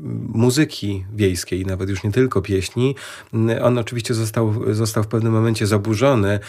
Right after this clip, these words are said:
No, ja mam lat trzydzieści pięć, więc to jest to nasze, y, moje, y, y, pokolenie rodziców,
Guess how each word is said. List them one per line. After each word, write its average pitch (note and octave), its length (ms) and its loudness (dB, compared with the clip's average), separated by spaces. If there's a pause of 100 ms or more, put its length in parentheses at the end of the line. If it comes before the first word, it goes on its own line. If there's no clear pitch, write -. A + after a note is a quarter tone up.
(240)
No, A#2+ 120 2
ja A#2+ 120 4
mam A2 180 2
lat G#2 200 0
trzydzieści G#2+ 560 0
pięć, G#2+ 320 2
więc G#2 180 0
to - 100 -6
jest F#2 140 -6
to G#2 80 0
nasze, G2+ 460 0 (340)
y, G2+ 40 2
moje, G#2+ 680 2 (440)
y, G2 180 0
y, F#2+ 60 -2
pokolenie A2 380 2
rodziców, A2 580 0